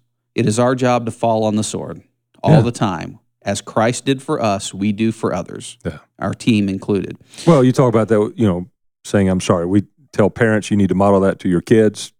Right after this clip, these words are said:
Speaker 2: being willing to say, "I'm sorry," when you blow it for your kids. Same is true in our staff. When we blow it with another staff member, we gotta admit that. "Hey, sorry," 'cause we're gonna blow it.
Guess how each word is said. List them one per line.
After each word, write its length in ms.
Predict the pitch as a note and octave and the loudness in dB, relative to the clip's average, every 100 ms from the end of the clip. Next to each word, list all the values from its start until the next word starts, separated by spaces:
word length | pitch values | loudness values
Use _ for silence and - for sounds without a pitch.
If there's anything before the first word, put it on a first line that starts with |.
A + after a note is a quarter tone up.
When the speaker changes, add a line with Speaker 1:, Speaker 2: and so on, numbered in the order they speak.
| _ | _
Speaker 2:
being 220 | F#2 F2+ | -2 0
willing 220 | F2+ F2+ F2 | 2 2 0
to 40 | |
say, 200 | - F#2 | 0 0
"I'm 120 | E2 | 0
sorry," 300 | - G2+ G2 | 0 2 4
when 140 | F#2 F#2 | 2 0
you 60 | |
blow 160 | F2+ F#2 | 2 2
it 80 | - | 2
for 100 | F2+ | -2
your 120 | F2+ | -2
kids. 360 | - C3 C3 - _ _ _ _ - | -2 -4 -4 -10 _ _ _ _ -10
Same 200 | - G2 | -2 0
is 60 | F#2+ | 2
true 220 | - G2 | 4 4
in 60 | F#2+ | 4
our 100 | G2 | 2
staff. 420 | - A#2+ D#2+ - | 2 0 0 -6
When 80 | F2+ | -6
we 60 | |
blow 200 | F2 G2 | 0 2
it 40 | G2 | 2
with 140 | G2 | 2
another 240 | G2+ G2+ | 0 0
staff 260 | G2+ A2 G#2+ | 0 0 0
member, 240 | A2 A#2+ | -2 0
we 220 | - C#3+ D3+ | 0 -2 -2
gotta 160 | C#3+ | -2
admit 260 | C3+ C3+ D#3+ | 0 0 0
that. 180 | - - _ - | -4 -18 _ -10
"Hey, 160 | G#2+ - | -8 -8
sorry," 240 | - G2+ - | -6 -6 -4
'cause 100 | F#2+ | 0
we're 100 | G2+ | 2
gonna 200 | B2 C#3+ | 2 2
blow 220 | A2 F#2 | 2 0
it. 100 | A#2 | 0